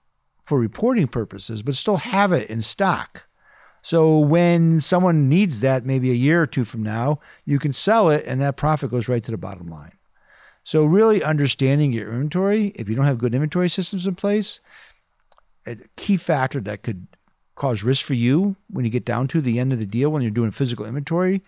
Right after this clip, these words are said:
to sell, and or, you know, it could destroy value and kill value and possibly kill the deal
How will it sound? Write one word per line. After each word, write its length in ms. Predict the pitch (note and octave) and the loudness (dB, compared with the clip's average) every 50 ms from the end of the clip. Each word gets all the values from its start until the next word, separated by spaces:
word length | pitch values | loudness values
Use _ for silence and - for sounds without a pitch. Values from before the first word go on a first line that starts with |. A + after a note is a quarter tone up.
| _ - - - - | _ -20 -20 -16 -8
to 100 | - A2 | -6 -4
sell, 500 | - - - A2+ G#2 B2+ E3+ G#3+ G#3+ _ _ _ _ _ - _ _ _ _ _ _ _ _ _ - | -2 -2 -2 0 0 0 -2 -2 -4 _ _ _ _ _ -20 _ _ _ _ _ _ _ _ _ 0
and 240 | D#3 F3 G3+ G3+ D#3+ | 2 2 4 4 4
or, 380 | C#3 B2+ A#2+ B2 C#3 D#3 - - | 4 4 4 2 2 0 -2 -4
you 100 | - D3+ | -2 -2
know, 120 | C3+ A2+ G#2+ | 0 0 -2
it 80 | A2 | -2
could 140 | - C#3+ B2 | -4 -4 -4
destroy 380 | A#2+ A#2+ - - - C3 C#3 C#3+ | -2 -4 -6 -2 0 2 2 4
value 640 | C3 C#3+ D#3+ F3+ F#3+ C#3+ A2 G#2+ A2 A#2 C3 C#3+ - - | 2 2 2 2 2 2 0 0 -2 -4 -4 -6 -10 -6
and 120 | - B2+ | -6 -4
kill 180 | - - B3 C4+ | 0 2 0 2
value 320 | F#3 A2 F2+ F#2 A2 C3+ | 2 -2 -4 -4 -4 -2
and 100 | D3 C#3 | -4 -4
possibly 320 | A2 A#2+ D#3+ F3 - - C3+ | -4 -2 -4 -4 -2 -4 -6
kill 200 | - - E3+ C#3 | -2 -2 -2 -2
the 80 | A#2+ | -2
deal 640 | G#2 G2 B2 E3+ A#3+ C4 F#3+ A2 G2 A#2+ C#3 C3+ | -4 -2 0 0 2 2 2 0 0 -2 -6 -6